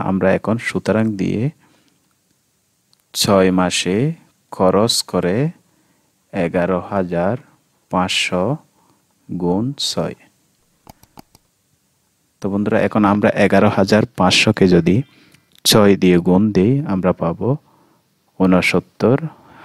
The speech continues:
হাজার টাকা, যেটা তার ছয় মাসের সংসার খরচ। ঘ নম্বর প্রশ্নে বলা হচ্ছে, তিনি প্রতি মাসে ব্যাংকে কত টাকা জমা রাখেন?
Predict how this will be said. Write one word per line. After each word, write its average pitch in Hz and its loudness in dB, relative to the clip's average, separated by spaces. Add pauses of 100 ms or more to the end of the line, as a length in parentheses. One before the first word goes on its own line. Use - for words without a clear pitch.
(160)
হাজার 87 0 (280)
টাকা, - -4 (1400)
যেটা 92 2 (100)
তার 104 4 (160)
ছয় 101 2
মাসের 98 0 (640)
সংসার 98 0 (200)
খরচ। 76 -2 (2250)
ঘ 104 2 (200)
নম্বর 98 2 (120)
প্রশ্নে 95 -2 (260)
বলা 95 4
হচ্ছে, - -6 (300)
তিনি 101 2 (220)
প্রতি 107 4
মাসে 117 2 (720)
ব্যাংকে 95 2 (160)
কত 87 2 (120)
টাকা 101 0 (200)
জমা 92 2 (120)
রাখেন? 107 -6